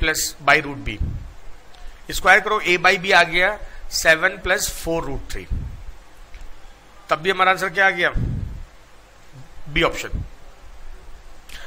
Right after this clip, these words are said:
दो-, दोनों method बराबर length गई, बराबर length गई। Now, Amit and Viri's annual income is in the, देखो कैसे ए-, एनुअल इनकम वाले क्वेश्चन ओरल किए जाते हैं।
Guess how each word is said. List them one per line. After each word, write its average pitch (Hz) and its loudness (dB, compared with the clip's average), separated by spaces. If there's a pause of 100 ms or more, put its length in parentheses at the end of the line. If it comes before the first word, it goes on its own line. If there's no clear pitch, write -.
(140)
दो-, 208 4 (440)
दोनों 220 8
method 240 6
बराबर 170 8 (200)
length 151 8
गई, 107 0 (420)
बराबर 175 10
length 175 8
गई। 123 -2 (2000)
Now, 156 6 (380)
Amit 226 4
and 233 4
Viri's 214 0
annual 196 4
income 214 0 (200)
is 196 -2
in 208 0
the, 208 6
देखो 220 8 (140)
कैसे 202 8
ए-, 196 0 (320)
एनुअल 208 8
इनकम 190 2
वाले 190 6
क्वेश्चन 196 0
ओरल 196 6 (100)
किए 180 8
जाते 147 8
हैं। 156 4